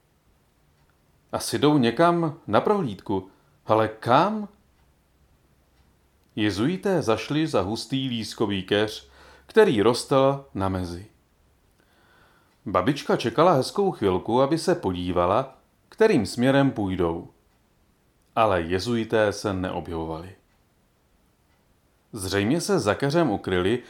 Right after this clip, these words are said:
a čekají na pozdější dobu, aby pak některou rodinu nenadále potěšili svou návštěvou,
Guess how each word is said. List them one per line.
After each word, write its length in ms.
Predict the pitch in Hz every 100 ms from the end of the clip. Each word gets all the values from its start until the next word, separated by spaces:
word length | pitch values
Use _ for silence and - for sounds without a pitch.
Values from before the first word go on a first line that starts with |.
| - -
a 100 | 110
čekají 500 | 101 120 151 165 160
na 100 | 107
pozdější 600 | 101 135 123 156 143 151
dobu, 400 | 151 135 90 - _ _ _ _ _ _ _ _ _ -
aby 280 | 110 107 120
pak 320 | - 127 120
některou 520 | 123 120 - 175 139
rodinu 480 | 104 117 139 147 147
nenadále 800 | 135 113 117 120 123 127 127 127
potěšili 640 | 131 95 98 - 107 117
svou 320 | 117 147 160
návštěvou, 800 | 135 87 - - 90 90 92 95